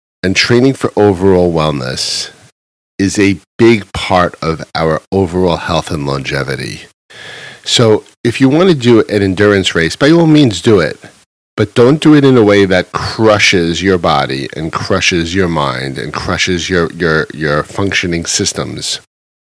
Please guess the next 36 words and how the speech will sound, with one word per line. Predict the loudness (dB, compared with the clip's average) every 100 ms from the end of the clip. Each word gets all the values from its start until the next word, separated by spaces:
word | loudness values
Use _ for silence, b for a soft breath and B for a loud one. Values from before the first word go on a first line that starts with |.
| _ _ _ _ -16 -14 -2
Do | 4
it | 4
in | 4 4
a | 4
way | 2 2
that | 0 0
might | -2 -4
be | -4 -6
intense | -6 -8 -6 -4 -4 -6
in | -6
small | -6 -4 -2 -2
intervals. | -2 -6 -8 -10 -8 -10 -10 B B B B _
Do | 2 2
it |
in | 2 0
a | 0
way | 0
that | -2 -2
might | -4 -4
be | -6 -6
intense | -6 -8 -6 -6 -4
over | -6 -4 -6
a | -6
few | -6 -6 -4
months, | -2 -2 -4 -6 -4
not | -4 -4 -6
all | -6 -4
year | -6 -6
round. | -2 -2 -2 -6 -12 -16 _ B B B B B -4
Um, | -2
and | 2 4
also | 4 4 2 2
enjoy | 2 0 2 4 2
training | 2 0 2 2 2 2 -2
for | -8 0 2 2
other | 0 2 2